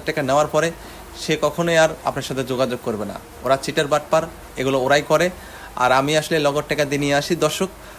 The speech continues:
আমি লগর টাকা দিয়ে বিক্রি করি আর এমনিতেই সিরিয়াল মেনটেন করতে পারি না, ওভাবে কখন বিক্রি করব? তো যাই হোক, সবাই ভালো থাকবেন,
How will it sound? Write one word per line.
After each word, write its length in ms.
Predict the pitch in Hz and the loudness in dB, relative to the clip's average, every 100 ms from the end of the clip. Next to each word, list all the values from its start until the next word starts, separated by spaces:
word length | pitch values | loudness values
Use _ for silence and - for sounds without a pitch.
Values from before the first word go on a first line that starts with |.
| - | -4
আমি 160 | 131 | -2
লগর 220 | 127 131 135 | 0 0 0
টাকা 160 | 139 143 | 0 2
দিয়ে 160 | 160 | 0
বিক্রি 240 | 151 - 156 | -2 -4 0
করি 240 | 165 180 | 2 4
আর 120 | 165 | 2
এমনিতেই 540 | - 151 160 175 190 175 | 2 0 0 0 0 -2
সিরিয়াল 280 | - 156 151 | -2 2 2
মেনটেন 280 | 135 123 117 | 0 -2 -6
করতে 220 | 117 120 | -6 -4
পারি 180 | 104 101 | -4 -4
না, 180 | 101 98 - - - - - | -6 -8 -14 -20 -20 -12 -2
ওভাবে 280 | 147 151 156 | 0 0 2
কখন 240 | 147 147 135 | 0 -2 -6
বিক্রি 240 | 120 117 | -4 -6
করব? 340 | 107 101 92 98 - - - - | -4 -6 -6 -12 -14 -16 -18 -8
তো 60 | 139 | 0
যাই 160 | 165 | 2
হোক, 180 | 175 - | 2 -2
সবাই 240 | - 156 | 2 2
ভালো 220 | 151 156 156 | 4 0 0
থাকবেন, 380 | 170 160 185 | 0 2 0